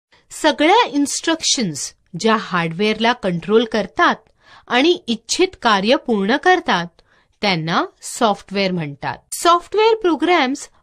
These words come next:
पाऊल दर पाऊल ठरवलेल्या इन्स्ट्रक्शन्सचा सेट असतो, जो कॉम्प्युटरला निर्देश देतो की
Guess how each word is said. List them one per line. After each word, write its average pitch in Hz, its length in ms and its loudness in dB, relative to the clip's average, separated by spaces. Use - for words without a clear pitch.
पाऊल 302 400 4
दर 339 180 0
पाऊल 302 480 2
ठरवलेल्या 294 680 2
इन्स्ट्रक्शन्सचा 240 1040 -2
सेट - 380 -4
असतो, - 460 -10
जो 208 80 0
कॉम्प्युटरला 214 760 0
निर्देश 208 580 0
देतो 294 580 0
की 254 100 0